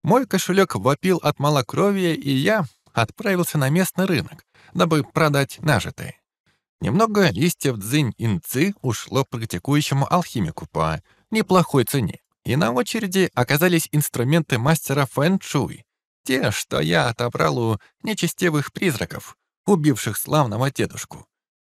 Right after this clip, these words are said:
И я нашел было прилавок торговца, торговавшего амулетами, но он выставил мне совершенно смехотворную цену в виде полутора десятков бронзовых тяней и был мною послан. Рядом ошивался местный страж,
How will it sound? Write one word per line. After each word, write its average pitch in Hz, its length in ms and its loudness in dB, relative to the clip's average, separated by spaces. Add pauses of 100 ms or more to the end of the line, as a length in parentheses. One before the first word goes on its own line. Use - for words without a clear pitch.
(240)
И 143 80 -2
я 226 160 0
нашел 202 580 2
было 165 300 2
прилавок 170 580 0
торговца, 156 800 -2 (180)
торговавшего 131 760 0
амулетами, 139 640 0
но 165 360 0
он 135 160 0 (380)
выставил 196 480 0
мне 170 140 4
совершенно 143 800 0 (140)
смехотворную 156 920 0
цену 87 380 -2 (360)
в - 60 -4
виде 107 180 0
полутора 98 460 -2
десятков 80 520 -6
бронзовых 117 460 -4
тяней - 480 -2 (460)
и - 100 -2
был 165 220 0
мною 104 340 0
послан. 76 580 -8 (500)
Рядом 185 460 0
ошивался 131 600 0
местный 147 400 0
страж, - 480 -4